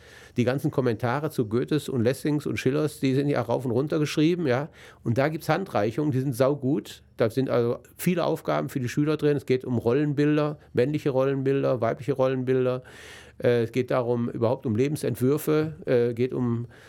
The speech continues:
äh, Kooperation, geht darum, äh, um Partnerschaft, um, ähm, Kompromiss schließen und Ähnliches. Also wie, wie überhaupt, was das Leben, äh, für eine Rolle spielen kann für den Einzelnen. Und das meine ich, jetzt knüpfe ich an mein erstes Statement an,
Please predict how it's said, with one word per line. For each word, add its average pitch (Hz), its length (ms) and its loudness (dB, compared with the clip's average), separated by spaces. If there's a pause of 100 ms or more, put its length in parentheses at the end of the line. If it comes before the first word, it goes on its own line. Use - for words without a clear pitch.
(240)
äh, 117 140 2
Kooperation, 143 1080 0
geht 123 220 0
darum, 120 380 0
äh, 113 340 2
um 117 120 -4
Partnerschaft, 131 760 -2
um, 110 380 0
ähm, 101 480 0
Kompromiss 131 460 0
schließen 135 560 0
und 117 180 -4
Ähnliches. 123 340 0
Also 123 280 0
wie, 160 180 -4
wie 131 200 -2
überhaupt, 156 400 -2 (220)
was 139 340 -4
das 143 160 -14
Leben, 147 440 0
äh, 135 200 -2
für 127 100 -10
eine 135 80 2
Rolle 147 200 2
spielen 127 360 0
kann 123 260 -2
für 135 120 -2
den 120 120 0
Einzelnen. 131 680 -2 (360)
Und 110 180 -2
das 113 160 0
meine 139 240 0
ich, - 160 -6
jetzt 127 160 -10
knüpfe 135 300 -2
ich - 20 2
an 120 60 0
mein 117 160 0
erstes 139 320 -2
Statement 135 400 0
an, 135 260 0